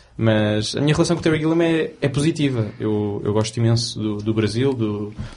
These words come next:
do Teorema Zero, dos Doze Macacos, do, do Cálice Sagrado, tudo o que ele fez para os Monty Python, para além do Cálice Sagrado. De forma geral, eu go-, gosto, gosto imenso do, do trabalho dele. Portanto, eu, eu, eu queria muito que, de facto, este,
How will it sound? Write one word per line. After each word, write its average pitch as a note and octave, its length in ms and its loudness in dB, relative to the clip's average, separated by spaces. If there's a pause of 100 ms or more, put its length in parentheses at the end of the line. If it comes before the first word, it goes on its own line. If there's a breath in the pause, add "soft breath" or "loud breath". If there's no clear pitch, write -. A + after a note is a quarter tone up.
do B2 80 -4
Teorema A2 320 6
Zero, A2+ 500 6
dos G2+ 400 -2
Doze G#2 240 0
Macacos, A#2+ 840 2 (100)
do, G#2 420 -8 (720)
do G#2 100 -4
Cálice G#2 380 2
Sagrado, G#2+ 840 2 (540)
tudo A#2 200 6
o - 20 4
que A#2 100 0
ele G#2+ 80 4
fez G2+ 260 -2
para G#2 120 -2
os F#2+ 60 -4
Monty G2 220 -6
Python, A#2 580 2 (300)
para F#2+ 120 0
além G2 160 0
do - 180 -10 (160)
Cálice F#2+ 240 2
Sagrado. A#2+ 460 0 (1200 loud breath)
De - 80 -16
forma C#3 240 2
geral, C3+ 240 4
eu C#3+ 80 2
go-, C3+ 180 0
gosto, C3 300 -4
gosto B2 220 -2
imenso A#2+ 320 -2
do, A#2 220 0
do A#2 80 -2
trabalho A#2 300 4
dele. A2 140 4
Portanto, G2 320 -2
eu, G2 220 2
eu, G#2+ 200 2
eu A#2 140 6
queria B2+ 240 4
muito B2 260 4
que, - 60 -8
de - 60 -12
facto, A#2 260 2
este, A2+ 320 -2